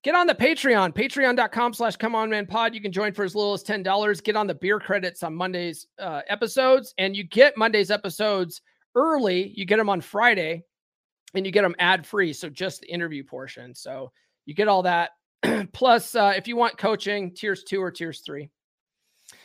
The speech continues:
Thank you for everybody that sent super chats or super stickers today. I really appreciate it. That supports the show. Um, if you guys can join these lives, uh,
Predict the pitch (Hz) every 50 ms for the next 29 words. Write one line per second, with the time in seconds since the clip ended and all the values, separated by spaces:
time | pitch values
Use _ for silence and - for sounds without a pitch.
0 | _ _ _ _ _ _ _ _ _ _ _ _ _ _ 254 285 302 285 320 302
1 | 311 311 254 - 254 240 226 247 262 294 262 277 277 254 247 233 233 214 208 -
2 | - 240 240 - 180 - - 254 254 247 214 - - 233 226 226 226 - 220 -
3 | - 233 - 220 208 - - 226 220 233 208 - - 208 214 220 214 214 185 185
4 | 208 208 202 190 185 185 - 190 196 190 - 202 196 196 190 202 196 190 190 185
5 | 175 180 - 185 - 190 190 180 - 180 156 - - 185 180 175 175 180 170 180
6 | _ - 156 156 160 156 156 - - 180 - 190 208 208 214 202 - _ - 185
7 | 185 196 196 202 196 185 175 170 185 202 202 202 196 190 160 - 175 190 196 196
8 | 196 190 196 185 160 - - - _ - 170 156 151 151